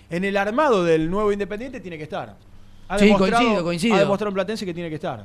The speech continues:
Speaker 1: No
Speaker 2: Sí.
Speaker 1: es, no es ex Independiente, pero está jugando en Platense. Y después hay uno que va a generar una controversia y que es, eh, que es Oscar Ustari. Ustedes hablaron recién del tema del arquero. Recién hablé con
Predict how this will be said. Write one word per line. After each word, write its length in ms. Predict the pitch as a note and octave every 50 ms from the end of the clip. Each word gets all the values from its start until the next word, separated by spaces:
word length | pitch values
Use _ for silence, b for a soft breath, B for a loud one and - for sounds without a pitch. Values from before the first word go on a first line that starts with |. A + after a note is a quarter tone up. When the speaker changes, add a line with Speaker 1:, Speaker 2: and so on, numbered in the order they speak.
| A2 - -
Speaker 1:
No 60 | D3
Speaker 2:
Sí. 60 | D#3+
Speaker 1:
es, 300 | F3 G3 G#3 E3+ - - -
no 140 | D3 D#3+ F#3
es 120 | F#3 -
ex 200 | F#3 F#3+ F#3+ -
Independiente, 440 | G3 F#3+ F#3+ F#3 G3 G3+ A3 A#3 B3+
pero 120 | A3+ A3 F3+
está 120 | - E3+
jugando 340 | - E3+ E3+ E3+ E3+ E3+ E3
en 80 | D#3
Platense. 500 | C3+ D3+ D3 B2+ C#3+ B2+ G#2+ G2+ - G#2 G2+ F#2 - B B B B B B B B B B B B B B
Y 100 | - A#3
después 320 | B3+ C4+ - F4+ F#4 - B3
hay 120 | A3+ B3+
uno 220 | D4 D4+ C#4 B3 G#3
que 440 | F#3 F#3 F3+ F3 E3+ E3+ E3+ E3+ F3
va 80 | F#3+ G3+
a 40 |
generar 280 | G3 - F3 E3+ F#3+ G3
una 120 | F#3 F3 D#3+
controversia 600 | D3+ D#3+ D3+ D#3+ E3 F3 G#3 G#3+ G#3 - G3 E3
y 60 | D#3 C#3+
que 140 | C#3 D3+ D#3+
es, 240 | D3+ - - - - - _ - - -
eh, 880 | - C3+ C#3 C#3 C#3 C3+ C3 B2+ B2 B2 B2 A#2+ A#2+ A#2+ A#2 A2+ A2+ - - - - b b b b b b - -
que 140 | - F3+ G3
es 100 | F#3+ G3
Oscar 240 | G3 - - G3+ F#3+
Ustari. 300 | F#3 - A3 F#3+ D#3 C3+ B2
Ustedes 300 | C3 C3 - - F#3 F#3
hablaron 340 | F3+ F3 E3+ E3+ D#3+ D3+ C#3+
recién 480 | D3 C#3+ - E3+ D3+ C3+ A#2+ A2 G2+ F#2+ - b b b b b b b b
del 220 | C#3 D3 D3 D3
tema 200 | D#3+ F#3 F#3+ F#3+
del 100 | F#3+ F#3+
arquero. 440 | G3+ G#3 G#3 G#3+ C4+ C4 A#3+ A3+ A3
Recién 240 | G#3 G3+ - F4 E4
hablé 160 | B3+ A#3 G#3
con 80 | F3